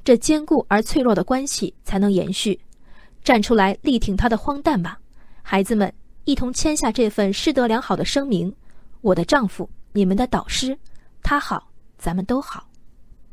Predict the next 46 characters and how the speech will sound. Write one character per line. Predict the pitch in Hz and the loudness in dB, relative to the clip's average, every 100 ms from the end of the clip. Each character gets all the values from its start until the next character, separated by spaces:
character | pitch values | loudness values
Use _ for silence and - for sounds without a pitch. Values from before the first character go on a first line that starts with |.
| - - | -20 -12
在 | - 226 | 2 2
这 | 254 285 | 4 2
个 | 185 | 2
瞬 | 202 180 | 0 2
间， | 190 190 - - - - | 2 0 -4 -20 -20 -4
昨 | - 220 | 2 4
天 | 262 | 4
下 | - 226 | 4 4
午 | 190 | 4
中 | 196 277 | 4 0
山 | 285 294 | 2 0
大 | 294 | 0
学 | 226 226 | 2 0
的 | 233 | 2
回 | 180 180 | 2 2
应 | 247 208 - - | 0 -2 -6 -8
突 | - 220 | 0 2
然 | 170 190 | 2 0
不 | - 208 | 0 0
那 | 277 | 0
么 | 185 | 0
难 | 165 175 | 0 -4
以 | |
理 | 170 190 | -4 -4
解 | - 208 | 0 0
了。 | - - - - - - - - | 0 -10 -18 -20 -20 -20 -20 -12
校 | - 208 | 4 4
方 | 220 226 | 4 4
说， | 254 233 - - - | 4 4 0 -20 -14
今 | - 294 | -4 2
年 | 277 | 2
四 | 285 330 | 2 4
月 | 254 180 | 6 6
份， | 202 - - - - | 4 2 -10 -14 0
中 | - 185 | 2 4
大 | 254 208 | 2 2
已 | 208 190 | 0 0
经 | 262 285 | 0 -2
开 | 302 302 | -2 0
始 | 196 | 0
调 | - 226 | 2 2
查 | 208 214 | 4 2
核 | 196 | 2
实 | 180 202 | 0 2
工 | 220 208 | 2 4
作， | 220 | 2